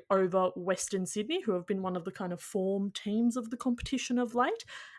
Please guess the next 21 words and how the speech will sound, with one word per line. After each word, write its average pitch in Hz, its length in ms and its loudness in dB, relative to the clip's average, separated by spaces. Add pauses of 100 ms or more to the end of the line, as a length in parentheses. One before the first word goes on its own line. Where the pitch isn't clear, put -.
(140)
Adelaide 277 560 6
got 233 160 4
a 240 40 6
very 214 680 6
important 185 560 0
victory 185 600 -4
over 185 240 4
Perth 190 640 2
two 196 400 4
one. 185 340 0 (380)
The 220 60 2
Knicks, 214 380 0
as 185 120 0
I 185 60 0
just 180 300 -4
mentioned, 196 480 -4
they 185 160 4
were 185 100 -2
two 190 340 -2
nil 185 220 0
winners 175 340 -2